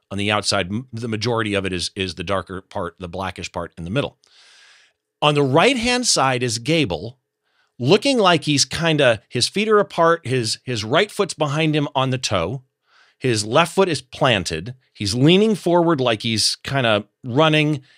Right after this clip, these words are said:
he's smiling, which is the part that is so fascinating to me. Like, he's enjoying this, and he's building up speed, and then boom, he's off the ground. The second frame, he's facing, the first frame, he's facing camera left as he goes in.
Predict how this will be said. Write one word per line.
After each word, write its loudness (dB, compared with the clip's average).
he's 0
smiling, 0
which -6
is -6
the -12
part -6
that -4
is -8
so -2
fascinating -6
to -16
me. -18
Like, 0
he's 0
enjoying 0
this, -6
and -2
he's -2
building 2
up 0
speed, -2
and 0
then 2
boom, 2
he's -4
off -6
the -12
ground. -4
The 0
second 0
frame, -6
he's 0
facing, 2
the -2
first 2
frame, 2
he's 2
facing 0
camera 0
left -2
as -4
he -6
goes -4
in. -10